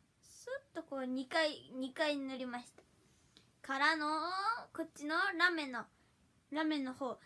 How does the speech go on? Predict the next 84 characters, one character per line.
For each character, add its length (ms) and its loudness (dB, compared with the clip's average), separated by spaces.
そ 100 -2
う、 20 4
な 100 6
ん 40 -2
か、 120 2
ブ 220 2
ル 60 6
ー 40 -2
の 100 0
ラ 120 4
メ 140 0
を 260 -2
ね、 260 2
あ 120 4
か 140 4
り 100 -2
ん 40 -6
さ 80 -4
ん 20 -2
は 60 -4
使 160 -6
っ 100 0
と 100 -8
っ 20 -10
た 80 -8
よ 60 -6
う 40 -8
な 60 -10
気 140 -8
が 80 -6
し 100 -14
て、 100 -8
ブ 140 -4
ル 100 2
ー 80 6
あ 60 6
っ 80 -2
た 160 -4
よ 60 -6
ね。 260 -4
だ 100 -2
け 80 0
ど、 60 4
そ 100 -2
れ 60 -2
ソ 260 0
ー 40 2
ル 80 -4
ド 100 2
ア 140 2
ウ 40 -2
ト 140 -8
に 80 -4
な 120 -2
っ 60 -12
て 80 -18
た。 180 -6
も 300 -4
う、 40 -6
売 40 -6
り 100 -6
切 120 -10
れ 60 2
ー！ 40 -12
売 140 -8
り 140 -6
切 100 -12
れ 60 -20
ー！ 0 -
ジ 180 4
ル 160 2
ス 100 -8
チ 120 -2
ュ 40 6
ア 20 8
ー 180 8
ト 60 -8
が 60 -4
一 100 -16
番 80 -2
だ 100 0
な。 60 4
さ 20 -10
あ。 20 -10